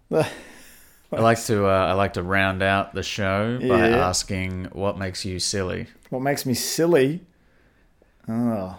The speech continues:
Speaker 2: What makes, what is it about you that's silly, or what is something that makes you go silly? The
Speaker 1: That's fine.
Speaker 2: phrasing of the question is
Speaker 1: Yeah.
Speaker 2: completely
Speaker 1: No, it's
Speaker 2: grammatically
Speaker 1: fine.
Speaker 2: incorrect.
Speaker 1: Hey, you know, just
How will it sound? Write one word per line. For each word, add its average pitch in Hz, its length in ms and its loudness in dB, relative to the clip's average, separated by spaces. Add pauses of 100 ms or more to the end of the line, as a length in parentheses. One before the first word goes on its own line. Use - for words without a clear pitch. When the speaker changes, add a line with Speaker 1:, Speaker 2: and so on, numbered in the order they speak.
(220)
Speaker 2:
What 113 160 2
makes, 107 480 0 (340)
what 104 260 2
is 101 140 -2
it 92 60 -6
about 101 360 2
you 135 100 -2
that's 120 160 0
silly, 139 340 0
or 104 160 2
what 101 140 2
is 95 100 -2
something 98 420 -4
that 95 320 -2
makes 98 360 -8
you 95 60 -8
go 92 280 -4
silly? 92 360 -4
The 87 80 -8
Speaker 1:
That's 92 100 -8
fine. - 40 -8
Speaker 2:
phrasing 107 300 4
of 90 80 -6
the 95 60 -6
question 95 400 -2
is 87 140 -10 (200)
Speaker 1:
Yeah. 113 180 0
Speaker 2:
completely 117 300 2
Speaker 1:
No, 151 100 8
it's 95 140 4
Speaker 2:
grammatically 95 260 2
Speaker 1:
fine. 151 260 4
Speaker 2:
incorrect. 107 360 0
Speaker 1:
Hey, 110 60 -6
you 113 60 -6
know, 131 120 -2
just 139 340 -8